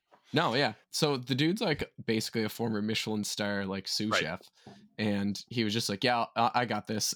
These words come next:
Speaker 1: And then was just, like, had everything completely under control. It was, um, it
Speaker 2: I
Speaker 1: was
Speaker 2: will
Speaker 1: pretty
Speaker 2: say,
Speaker 1: cool.
Speaker 2: so Friday, that was a big highlight for me as well. When
Speaker 1: Mm-hmm.
Speaker 2: I was in the kitchen and Will Kern comes walking down and he's, like, got a tear in his eye and he's just being showered in love.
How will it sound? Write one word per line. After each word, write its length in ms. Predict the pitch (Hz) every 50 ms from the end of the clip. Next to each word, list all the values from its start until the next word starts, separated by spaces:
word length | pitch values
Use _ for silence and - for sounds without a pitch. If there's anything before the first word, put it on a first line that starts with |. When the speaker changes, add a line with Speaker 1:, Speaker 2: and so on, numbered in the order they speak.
| - 110
Speaker 1:
And 120 | 110 110
then 200 | 113 113 117 113
was 80 | 113 117
just, 180 | 131 - -
like, 200 | 131 113 110 -
had 200 | - 143 117 113
everything 400 | 104 113 113 120 120 - 123 113
completely 480 | 104 123 107 98 117 117 107 - 110 107
under 200 | 107 107 107 107
control. 480 | - - 98 95 - 98 92 87 90 -
It 140 | - 104 101
was, 200 | 104 101 - - - _ _ _ _ _ _ _ _ _
um, 160 | 98 101 95 - - _ -
it 80 | 113
Speaker 2:
I 20 | 139
Speaker 1:
was 100 | 143 143
Speaker 2:
will 140 | 170 185 180
Speaker 1:
pretty 240 | - - 175 170
Speaker 2:
say, 60 | 165 156
Speaker 1:
cool. 100 | - - - - _ _ _ _ _ _ _ _
Speaker 2:
so 160 | - - 156 135
Friday, 300 | - 139 135 135 131 123
that 160 | 120 120 117
was 120 | 117 107
a 40 | 107
big 220 | - - 107 92
highlight 300 | 95 95 95 90 92 92
for 100 | - 104
me 100 | 98 87
as 120 | 82 82 -
well. 220 | 85 82 80 - - - - _ -
When 200 | 107 107 107 101
Speaker 1:
Mm-hmm. 40 |
Speaker 2:
I 60 | 101 101
was 140 | 104 98
in 80 | 104 101
the 80 | 98 -
kitchen 440 | - - 110 98 - - 95 90
and 220 | 87 - 98 95 87
Will 160 | 90 90 85
Kern 420 | - - - 101 92 90 85 87 - _ - _ _ _
comes 260 | - - 104 92 90
walking 380 | 95 95 98 90 87 - 101 92
down 360 | 92 90 90 87 87 87 - _ _ _ _ _ _ _ _ _ _ _ _ _ - - -
and 380 | 95 92 90 87 85 82 80 - - - - -
he's, 240 | 120 104 90 87
like, 260 | 98 95 92 - _ -
got 140 | 107 95 92
a 60 | 90
tear 280 | - - - 107 95 92
in 60 | 90
his 140 | 90 87 85
eye 180 | 92 87 87 85
and 220 | 85 87 92 92
he's 240 | 95 92 92 85 - -
just 220 | 87 85 - -
being 180 | 110 101 87 87
showered 500 | - - - 107 95 87 85 82 82 85
in 120 | 80 80
love. 220 | 85 82 85 -